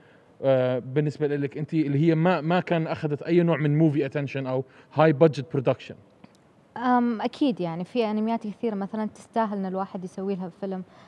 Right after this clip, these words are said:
Speaker 2: بس أنا من النوع اللي مثلا الأفلام أحس بعض، بعض الأحيان ما تعطي حق الأنمي بعد.
Speaker 1: مم.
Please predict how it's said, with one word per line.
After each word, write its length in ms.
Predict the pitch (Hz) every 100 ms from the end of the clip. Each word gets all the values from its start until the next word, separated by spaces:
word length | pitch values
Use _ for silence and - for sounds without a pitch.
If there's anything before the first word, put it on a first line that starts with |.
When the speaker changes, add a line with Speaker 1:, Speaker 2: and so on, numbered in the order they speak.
| -
Speaker 2:
بس 140 | 196 269
أنا 100 | 277
من 80 |
النوع 240 | 269 269 262
اللي 120 | 240
مثلا 600 | 247 247 254 254 240 202 - _ _ -
الأفلام 400 | 220 214 277 262
أحس 160 | 254 247
بعض، 180 | 233 226
بعض 300 | 208 202 208
الأحيان 260 | 226 - 233
ما 100 | 233
تعطي 260 | 233 208
حق 100 | 185 208 185
الأنمي 360 | 190 196 170
بعد. 200 | 170 -
Speaker 1:
مم. 160 | 131